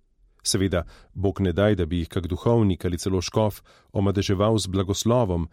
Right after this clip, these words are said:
kajti to je protizakonito. Zato že dežujejo pritožbe raznoraznih komunističnih fanatikov, ki očitno še vedno vonjajo absolutno moč nekdanje partije.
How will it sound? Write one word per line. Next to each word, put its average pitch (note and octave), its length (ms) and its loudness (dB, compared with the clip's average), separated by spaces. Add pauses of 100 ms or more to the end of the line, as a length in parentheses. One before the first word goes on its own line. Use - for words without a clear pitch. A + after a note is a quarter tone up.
(240)
kajti F#2+ 240 -4
to G2 200 2
je F2 100 0
protizakonito. A2+ 1040 0 (1120)
Zato D3+ 280 2
že E3+ 120 4
dežujejo A#2 420 4
pritožbe G2+ 540 0
raznoraznih G#2 720 2
komunističnih F#2+ 680 -2
fanatikov, G#2+ 600 0 (360)
ki C#3 120 4
očitno D3 380 2
še B2 160 0
vedno B2+ 340 2
vonjajo G2+ 460 2
absolutno G#2+ 560 -2
moč G#2+ 340 -2 (240)
nekdanje E2+ 480 -2
partije. F2+ 560 -4